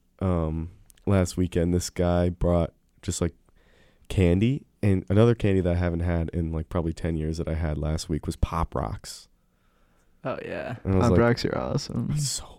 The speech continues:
Speaker 1: awesome." I remember I used to always get them at this gas station up north, and I would put the whole bag of
Speaker 3: I was
Speaker 1: Pop
Speaker 3: gonna
Speaker 1: Rocks
Speaker 3: say,
Speaker 1: in
Speaker 3: have
Speaker 1: my
Speaker 3: you
Speaker 1: mouth.
Speaker 3: ever done that?
Speaker 1: Yeah.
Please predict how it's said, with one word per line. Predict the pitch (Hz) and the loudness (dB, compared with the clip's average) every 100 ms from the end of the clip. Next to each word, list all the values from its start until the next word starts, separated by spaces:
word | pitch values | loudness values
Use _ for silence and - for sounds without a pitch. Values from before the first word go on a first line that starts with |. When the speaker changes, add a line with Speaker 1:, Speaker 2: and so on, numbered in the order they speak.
| - | -18
Speaker 1:
awesome." | - - - - | -18 -18 -16 -16
I | - - - - - | -16 -20 -20 -4 6
remember | 135 | 8
I | |
used | 127 120 | 8 6
to | 113 | 4
always | 104 | 4
get | 98 101 | 0 0
them | |
at | 95 | 0
this | 87 - | 0 0
gas | 76 80 - | 2 2 0
station | 82 80 - | 0 -2 -2
up | 78 - | -6 -2
north, | 80 73 82 _ _ _ _ _ _ _ _ _ - - | -2 -2 -6 _ _ _ _ _ _ _ _ _ -12 -4
and | 90 | 0
I | 87 | 2
would | 85 82 - - - _ _ _ _ _ _ _ - - | 0 -2 -12 -20 -20 _ _ _ _ _ _ _ -16 -6
put | 104 | -2
the | 101 | -2
whole | - 107 | 4 6
bag | 110 110 101 | 8 6 6
of | 131 | 8
Speaker 3:
I | |
was | 147 131 | 8 10
Speaker 1:
Pop | |
Speaker 3:
gonna | 147 | 10
Speaker 1:
Rocks | 147 | 10
Speaker 3:
say, | 151 | 10
Speaker 1:
in | 139 | 10
Speaker 3:
have | 127 | 12
Speaker 1:
my | |
Speaker 3:
you | 143 | 12
Speaker 1:
mouth. | 117 120 | 12 10
Speaker 3:
ever | 143 | 10
done | 139 120 127 | 10 8 6
that? | 135 143 | 8 10
Speaker 1:
Yeah. | 110 95 | 12 10